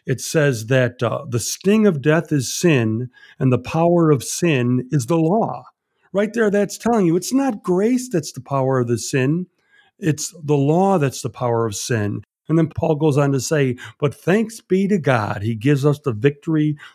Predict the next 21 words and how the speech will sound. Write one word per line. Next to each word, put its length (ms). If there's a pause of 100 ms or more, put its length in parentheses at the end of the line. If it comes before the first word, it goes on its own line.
through 120
our 140
Lord 440
Jesus 440
Christ." 580 (540)
And 200
here 380
it 140
says, 320
"Therefore 520
there," 300
this 140
is 80
Romans 400
eight, 240 (320)
"Therefore 440
there 200
is 180
now 340
no 640
condemnation 1080